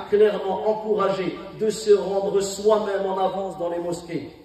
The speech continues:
et de se rapprocher de l'imam. Et il a incité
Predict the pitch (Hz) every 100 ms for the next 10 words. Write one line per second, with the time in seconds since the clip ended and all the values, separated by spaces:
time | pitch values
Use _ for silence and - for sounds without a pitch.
0 | - - 170 175 175 170 160 180 180 -
1 | 175 165 147 151 143 139 107 107 - -
2 | - 202 226 214 214 226 240 - 226 208
3 | 220